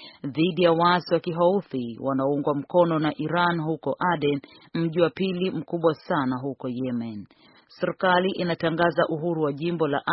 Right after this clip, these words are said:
Aden kwenye siku ya kwanza ya sikukuu ya Eid al-Fitri," alisema makamu rais Khalid Babah kupitia ukurasa wa Facebook hii leo. Wahouthi waliudhibiti mji wa Aden mwezi Machi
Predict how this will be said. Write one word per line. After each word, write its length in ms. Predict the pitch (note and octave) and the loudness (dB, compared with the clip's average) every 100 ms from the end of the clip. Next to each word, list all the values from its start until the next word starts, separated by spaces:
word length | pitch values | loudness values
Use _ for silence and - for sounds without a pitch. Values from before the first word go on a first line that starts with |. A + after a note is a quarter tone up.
| E3 | 0
Aden 360 | E3 F3 G3 | 0 0 0
kwenye 220 | - B2 A#2+ | -2 -6 -6
siku 380 | - D#3+ - D#3 | -4 -4 -2 -2
ya 100 | C#3 | -2
kwanza 400 | - F3+ F3+ E3+ | 0 0 0 0
ya 80 | |
sikukuu 440 | D#3+ - E3+ - F3 | -2 -6 -6 -2 2
ya 120 | D#3+ | 2
Eid 260 | - E3 D3 | 0 -4 -4
al-Fitri," 680 | C#3 C3 - F#3+ - - D#3+ - - - - | -8 -8 -8 -6 -6 -6 -6 -8 -18 -20 -12
alisema 540 | A2 B2 - F3 E3+ | -8 -8 -2 0 2
makamu 360 | D#3+ D#3+ E3+ E3+ | 0 2 2 2
rais 380 | D#3 E3 F#3 F3 E3 - | 4 2 2 -4 -10 -4
Khalid 400 | F3+ E3 E3 D#3 | 0 2 0 -2
Babah 440 | D3 C#3+ E3 F#3+ - - _ - | -2 -2 0 0 -2 -14 _ -6
kupitia 440 | F3+ G3+ - G#3 | -2 -2 2 2
ukurasa 500 | E3+ F3+ F3+ E3 - | 2 2 2 2 0
wa 60 | D#3 | -4
Facebook 600 | - E3 C#3+ A#2+ B2+ B2 - | -2 -2 -2 -6 -10 -10 -10
hii 160 | C3 | -10
leo. 440 | A#2+ C3 B2+ A#2+ A2 _ - - - | -8 -6 -6 -6 -10 _ -20 -20 -8
Wahouthi 720 | C3+ - D3 F#3 - G3+ G3 | -6 -2 0 0 0 0 2
waliudhibiti 1000 | F#3+ E3+ E3+ E3+ D3+ F#3+ F3 F#3+ - G3 - | 4 4 4 2 2 0 0 -4 -4 -6 -2
mji 280 | F3+ E3 E3+ | -2 0 0
wa 160 | D#3+ | 0
Aden 380 | E3 E3+ F3+ E3 | 0 -2 0 -2
mwezi 380 | D3+ D3+ C3 C3+ | -2 -4 -4 -4
Machi 500 | D#3+ F3+ - D3+ | -2 -2 -4 -10